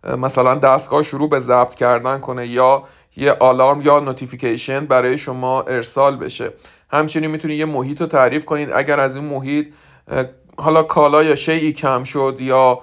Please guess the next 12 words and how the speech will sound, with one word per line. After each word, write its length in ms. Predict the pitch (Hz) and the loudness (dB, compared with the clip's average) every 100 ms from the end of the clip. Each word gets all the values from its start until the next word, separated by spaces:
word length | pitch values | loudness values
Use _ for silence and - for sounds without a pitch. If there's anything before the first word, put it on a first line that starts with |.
| - _ | -10 _
حالا 240 | - - 135 | -6 -2 -2
ورود 320 | 139 135 135 | -4 -8 -8
و 40 | |
خروج 380 | 131 139 143 151 | -8 -4 -2 -2
خاصی 380 | - 156 160 143 | 0 0 0 0
در 200 | 131 127 | 2 2
نظر 400 | 127 123 127 127 | 2 0 2 2
گرفته 400 | 123 123 127 123 | 0 -4 -4 -8
شد، 400 | - 147 160 165 - _ _ - | -6 -2 -2 -4 -10 _ _ -8
اه، 640 | 143 143 135 131 127 127 120 - - - - 62 - | -2 0 2 2 2 0 -2 -8 -20 -18 -14 -10 -8
همین، 440 | 139 156 160 151 | -2 0 0 0
اه، 240 | 135 117 | 2 0